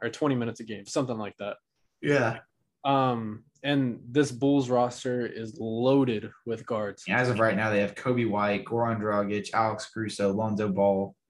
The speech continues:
Speaker 2: Zach LaVine, and if you, DeRozan's not
Speaker 1: Timmy,
Speaker 2: necessarily
Speaker 1: Terrell,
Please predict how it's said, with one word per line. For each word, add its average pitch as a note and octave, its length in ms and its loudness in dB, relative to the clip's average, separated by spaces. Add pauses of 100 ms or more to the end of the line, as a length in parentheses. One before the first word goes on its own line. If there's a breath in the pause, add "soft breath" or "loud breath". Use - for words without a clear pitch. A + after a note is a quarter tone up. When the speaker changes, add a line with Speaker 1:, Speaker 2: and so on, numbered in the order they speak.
(160)
Speaker 2:
Zach G#2+ 300 -2
LaVine, G2+ 540 -2 (540)
and G#2 140 -4
if G2 120 -6
you, F#2+ 360 -4 (1000)
DeRozan's G#2+ 540 0
not G#2 200 2
Speaker 1:
Timmy, C#3 300 0
Speaker 2:
necessarily B2 440 2
Speaker 1:
Terrell, A2+ 340 0